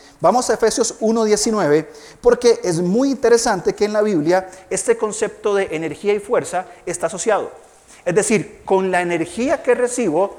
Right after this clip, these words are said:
me puedo desarrollar. En Efesios capítulo uno, Pablo comienza a escribir en la, al inicio de su carta, y fíjense lo que él dice en este pasaje. Dice uno diecinueve.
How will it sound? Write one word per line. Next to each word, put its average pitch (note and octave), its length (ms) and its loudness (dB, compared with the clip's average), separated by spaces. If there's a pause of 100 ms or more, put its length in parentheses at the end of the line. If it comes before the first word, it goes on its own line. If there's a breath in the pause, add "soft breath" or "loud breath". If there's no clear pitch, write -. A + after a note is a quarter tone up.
(300 loud breath)
me F3+ 240 -2
puedo A3 540 2
desarrollar. D3+ 880 2 (280 loud breath)
En F3+ 180 0
Efesios B3+ 460 2
capítulo A3 520 2
uno, D#3 400 4 (340 loud breath)
Pablo A3 300 4
comienza G#3 800 2
a F3 80 4
escribir F3+ 800 -2
en C3+ 140 -8
la, A#2+ 80 -6
al B2+ 240 -6
inicio F3 440 -2 (460 loud breath)
de D3+ 220 -2
su F#3+ 160 -6
carta, F3 440 2 (360 loud breath)
y D#3 80 -6
fíjense A3+ 560 2
lo D#3+ 180 0
que F#3 100 -6
él F#3 140 -2
dice G#3 420 -2 (480 loud breath)
en E3+ 260 -2
este E3+ 220 -4
pasaje. F3+ 540 0
Dice F#3+ 420 -2 (300 loud breath)
uno F#3+ 300 4
diecinueve. G3 640 0